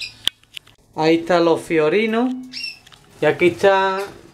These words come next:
timbrado, rizado del norte.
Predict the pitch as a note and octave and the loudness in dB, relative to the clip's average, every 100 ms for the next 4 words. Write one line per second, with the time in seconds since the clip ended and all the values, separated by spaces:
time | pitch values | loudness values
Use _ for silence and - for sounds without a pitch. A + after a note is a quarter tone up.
0 | _ E3+ D#3+ D3 F3 G#3+ A3 A3 B3 A#3+ | _ 2 2 4 6 6 4 2 -2 -6
1 | F3 E3 F#3+ F3 E3+ D#3+ F#3 A#3 - A#3 | -8 -4 -2 0 0 0 2 2 2 6
2 | A#3+ C4 | 6 4